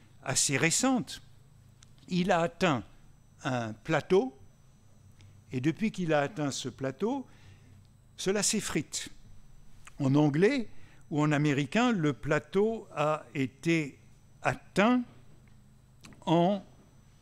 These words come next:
deux mille quatorze. Et depuis deux mille quatorze, le livre numérique n'augmente plus en proportion du livre papier dans l'édition américaine.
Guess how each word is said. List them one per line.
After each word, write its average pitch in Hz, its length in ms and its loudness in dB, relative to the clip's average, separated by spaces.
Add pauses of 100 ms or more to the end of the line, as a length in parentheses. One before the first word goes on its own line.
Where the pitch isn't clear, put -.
(160)
deux 110 260 8
mille 202 280 4
quatorze. 98 1040 0 (440)
Et 131 80 -6
depuis 135 340 0
deux 160 140 6
mille 170 220 2
quatorze, 185 760 0 (300)
le 131 160 -2
livre 160 380 -2
numérique 143 540 -2
n'augmente 190 580 -4
plus 185 240 -8 (760)
en 127 140 -4
proportion 196 800 2 (500)
du 135 460 -4 (180)
livre 131 580 -4 (300)
papier 165 420 -4 (600)
dans 131 160 -4
l'édition 131 440 -2
américaine. 139 640 -2